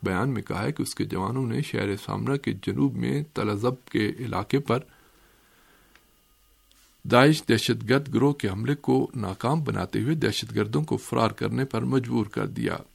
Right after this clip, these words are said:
عراق میں داعش دہشت گرد گروہ کی شکست کے باوجود اس ملک کے بعض علاقوں میں داعش کے باقیات موجود ہیں اور اکا دکا دہشت گردانہ کارروائیاں انجام دیتے رہتے ہیں۔ امریکہ اور اس کے مغربی اور عربی اتحادیوں من جملہ سعودی عرب نے سن دو ہزار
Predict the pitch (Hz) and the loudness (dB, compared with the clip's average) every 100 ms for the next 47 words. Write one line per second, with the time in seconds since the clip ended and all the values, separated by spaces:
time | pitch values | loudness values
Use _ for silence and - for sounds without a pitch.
0 | _ 131 135 156 - 151 151 110 107 139 | _ 0 2 2 0 0 0 2 2 0
1 | - 107 113 - 110 107 110 120 127 - | 0 -2 -2 -4 -2 0 0 0 -4 -6
2 | 120 107 - - 98 98 101 131 151 117 | -6 -6 -6 -4 -2 -2 0 -2 -4 -6
3 | - 113 127 107 98 92 95 107 92 104 | -6 -6 -4 -4 -2 -2 -2 -4 -2 -2
4 | 123 131 117 107 110 117 - - 104 104 | -4 -4 -2 0 0 0 -4 -4 -4 -2
5 | - 95 - 110 92 101 95 90 147 156 | -6 -4 -2 -2 -2 -4 -6 0 0 0
6 | 180 233 - - - - - 120 107 - | -2 -2 -2 -4 -6 -10 -4 -4 -2 -8
7 | - - - - - - - - _ - | -2 0 0 -4 -20 -20 -20 -20 _ -2
8 | 98 110 - 113 107 101 110 123 139 - | 4 4 2 0 0 0 0 0 -2 -2
9 | 101 101 110 127 117 117 117 107 107 110 | -2 0 0 0 0 -2 -6 -6 -2 -2
10 | 90 113 135 127 - 104 - 95 92 95 | -2 0 0 2 -2 -4 -6 -10 -8 -8
11 | - - 120 143 - 190 180 - 123 120 | -8 -4 2 2 2 -2 -2 -2 0 0
12 | 120 185 147 - 117 113 110 - 95 120 | 0 2 2 2 0 0 -2 -2 -4 -4
13 | 131 139 117 135 175 120 113 101 101 101 | -2 -2 0 0 0 0 -2 -2 -2 -2
14 | 104 113 135 135 156 - 104 104 107 107 | 0 2 0 0 -4 -2 -4 -4 -2 -2
15 | 92 107 | -2 -4